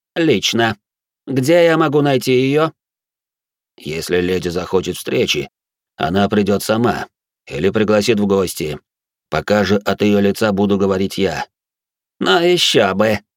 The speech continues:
неприятно усмехнулся Флэк Стори. "Ладно.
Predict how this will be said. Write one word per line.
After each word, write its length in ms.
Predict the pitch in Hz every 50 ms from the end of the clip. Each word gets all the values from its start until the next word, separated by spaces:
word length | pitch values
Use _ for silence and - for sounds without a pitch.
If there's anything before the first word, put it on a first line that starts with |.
| _ _ _ _ _ -
неприятно 540 | 87 - - 90 90 90 87 85 - 85
усмехнулся 560 | 82 - - 95 82 - 92 87 85 - 90 85
Флэк 260 | - 87 87 80 -
Стори. 480 | - - 85 85 82 80 78 - - _ _ _ _ _ _ _ _ -
"Ладно. 540 | - 151 151 147 135 131 147 151 160 165